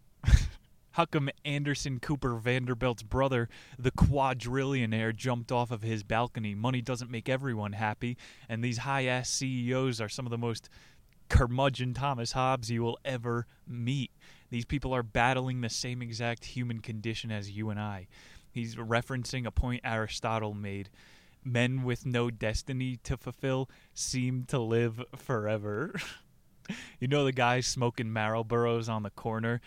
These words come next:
He lives to be a thousand. And then the hypochondriac who's still social distancing, this person's gonna get an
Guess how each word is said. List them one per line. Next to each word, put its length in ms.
He 100
lives 360
to 100
be 180
a 40
thousand. 760
And 200
then 160
the 260
hypochondriac 1040
who's 180
still 320
social 500
distancing, 720
this 120
person's 360
gonna 180
get 120
an 80